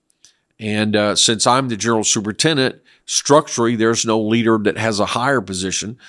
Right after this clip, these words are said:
So I have to make myself accountable to our general board, to our executive committee,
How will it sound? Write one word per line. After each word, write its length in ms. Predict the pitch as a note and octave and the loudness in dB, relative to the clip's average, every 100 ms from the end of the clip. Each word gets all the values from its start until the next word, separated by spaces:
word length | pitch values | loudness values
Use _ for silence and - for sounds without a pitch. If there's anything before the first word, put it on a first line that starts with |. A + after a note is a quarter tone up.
| - - | -14 -2
So 160 | - | 0
I 160 | A2+ D3 | 2 2
have 160 | E3+ | 0
to 80 | E3 | 0
make 240 | A#2+ B2+ G#2+ | 0 0 0
myself 480 | A2+ A2+ - A2 | -4 0 0 0
accountable 460 | G#2 - A#2 A2 G#2 | -2 -4 -2 0 0
to 260 | - A#2+ G#2+ | 2 2 2
our 220 | G2 G2 | 0 -2
general 340 | G#2+ G2+ F#2+ | 0 2 2
board, 440 | F2+ G#2 A#2+ C#3+ D3 - - - - _ | 2 2 2 2 -6 -20 -20 -20 -20 _
to 120 | - | 0
our 160 | G2+ F#2+ | 2 0
executive 580 | F#2 F#2 A2+ - A2 - | -2 0 0 0 -4 -2
committee, 540 | A#2+ G#2+ G#2+ A#2+ A#2 | 0 2 2 2 -4